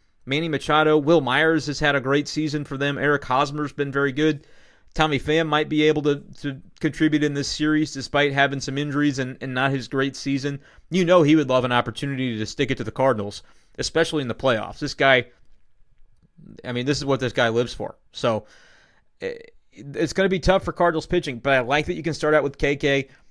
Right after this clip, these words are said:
Wainwright, man, I think it's either gonna be a gem or he's gonna be, he's gonna give up five runs. I, I, I just don't know that there's <laughs> gonna be a lot of in between. Um, and then, you know, Flaherty, if you, if you get to that point and you need him for game three, what are you gonna get from Flaherty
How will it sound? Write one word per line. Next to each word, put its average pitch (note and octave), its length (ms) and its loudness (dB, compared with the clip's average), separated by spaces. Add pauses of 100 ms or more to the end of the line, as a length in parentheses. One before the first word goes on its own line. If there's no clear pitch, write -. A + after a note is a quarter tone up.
(440)
Wainwright, G3+ 480 2
man, G3 360 -2
I C#3+ 120 4
think F3 180 -2
it's D#3 100 0
either D#3+ 140 0
gonna D#3 180 0
be D3 140 4
a C#3 60 2
gem D3 400 2
or C3+ 160 0
he's C3 160 2
gonna C#3 180 0
be, C3+ 420 2
he's C3+ 140 -4
gonna C#3 160 0
give B2+ 160 2
up C3+ 180 4
five B2 240 2
runs. - 360 -6 (340)
I, C#3 180 2
I, C#3 220 2
I C#3 140 6
just D3+ 180 0
don't C#3 240 0
know C#3 160 6
that C3 140 0
there's C#3 160 -4
<laughs> - 0 -
gonna D#3+ 220 0
be C3+ 100 -4
a C3 80 0
lot B2+ 180 2
of A#2+ 100 -4
in A#2 120 -6
between. A2 420 -6 (460)
Um, A2 420 -2 (360)
and C3+ 160 -2
then, C#3 340 -2
you C#3 100 -2
know, B2 100 0
Flaherty, D3 500 4
if C3 120 -2
you, C3+ 140 -2
if C3 140 -6
you B2+ 100 -4
get C#3+ 240 2
to C#3 80 -4
that B2 180 -2
point C#3 240 -4
and C3+ 100 -10
you B2 60 -6
need C#3+ 180 -2
him C#3 160 -6
for C#3 100 -8
game C3 280 -8
three, C#3+ 260 -4
what B2+ 200 -2
are - 20 0
you C3 60 -2
gonna C3 200 -2
get B2+ 180 -4
from B2+ 140 -10
Flaherty B2+ 600 -4